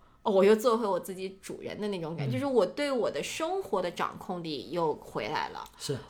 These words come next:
Speaker 1: 我在国内的时候，我的掌控力是没有掌控力的。
Speaker 2: 几近于零。
Speaker 1: 对，是没有，就是你的每一天是被安排好的。
Speaker 2: 对。
Speaker 1: 就是因为父母对你是有，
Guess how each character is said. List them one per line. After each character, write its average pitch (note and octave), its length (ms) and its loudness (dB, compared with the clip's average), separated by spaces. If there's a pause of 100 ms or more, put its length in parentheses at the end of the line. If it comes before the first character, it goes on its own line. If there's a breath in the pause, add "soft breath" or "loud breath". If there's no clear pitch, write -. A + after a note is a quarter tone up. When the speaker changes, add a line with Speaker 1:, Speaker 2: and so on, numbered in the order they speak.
Speaker 1:
我 A3+ 280 4
在 C#4+ 220 4
国 G#3 200 0
内 C#4 180 0
的 B3+ 120 2
时 B3 160 -4
候， G3 160 -2
我 E3+ 160 0
的 E3+ 140 -4
掌 - 260 -2
控 G3+ 200 -4
力 G3+ 100 0
是 G#3+ 80 -4
没 F#3+ 140 0
有 A3 120 0
掌 B3+ 220 -6
控 D#3+ 180 -12
力 C#3+ 140 -12
的。 - 140 -18 (500)
Speaker 2:
几 G#3 240 6
近 G3+ 260 4
于 D3+ 140 0
零。 B2 160 -4 (300)
Speaker 1:
对， A3+ 200 10
是 G#3 140 0
没 B3 160 4
有， A#3+ 100 0
就 E4 140 -2
是 D#4+ 140 0
你 A3+ 160 4
的 B3 80 2
每 C4 240 0
一 G3+ 100 -2
天 A#3+ 260 -2
是 A#3+ 140 -6
被 A3 480 0
安 B3+ 160 8
排 E3 220 -4
好 E3+ 200 -2
的。 - 240 -10
Speaker 2:
对。 C#3 140 -6 (140)
Speaker 1:
就 B3+ 100 -4
是 A#3+ 440 2
因 D4+ 120 -8
为 F4+ 300 0 (720)
父 - 240 0
母 A3+ 80 4
对 C#4 160 0
你 G#3 120 0
是 B3+ 200 -4
有， F#3+ 180 0